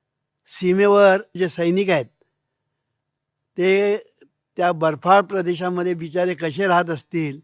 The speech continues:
कसे जगत असतील, काय करत असतील, ह्याची आपण कल्पनाही करू शकत नाही. पण ते आपलं रक्षण करतात, पोलीस डिपार्टमेंट आपलं रक्षण करतं, शेतकरी काम करतात म्हणून आपण अन्न खातो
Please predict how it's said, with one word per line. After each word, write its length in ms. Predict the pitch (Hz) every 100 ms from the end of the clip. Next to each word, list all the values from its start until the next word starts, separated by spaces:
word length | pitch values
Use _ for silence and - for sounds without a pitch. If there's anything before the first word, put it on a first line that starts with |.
| _ _ _ _
कसे 280 | 156 139 196
जगत 340 | 185 180 175
असतील, 520 | 175 - 185 165 147 139 _ _ _
काय 200 | 160 185
करत 280 | 185 185 180 156
असतील, 420 | _ 175 147 127 _ _ _ _
ह्याची 220 | 151 151
आपण 280 | 196 180 208
कल्पनाही 460 | 175 170 170 233 247
करू 160 | 196
शकत 300 | 151 147 127 _
नाही. 80 | - _ _ _ _ _ _ _ _ _ _ _
पण 100 | 165
ते 120 | 151
आपलं 280 | 196 175 202
रक्षण 380 | 190 170 214 208
करतात, 380 | 190 185 185 180 _ _ _ _ _ _ _ _ _ _ _ _ _
पोलीस 280 | 180 180 208
डिपार्टमेंट 540 | 175 175 190 190 190 185
आपलं 220 | 180 185
रक्षण 400 | 180 175 190 180
करतं, 400 | 175 165 180 175 _ _ _ _ _ _ _ _ _ _ _ _ _ _ _ _ _ _ _ _ _ _
शेतकरी 760 | - - 175 165 - 208 214 208
काम 360 | 165 185 190 196
करतात 380 | 196 175 190
म्हणून 240 | 175 180 190
आपण 320 | 180 165 190
अन्न 320 | 180 196 196
खातो 460 | 180 175 185 185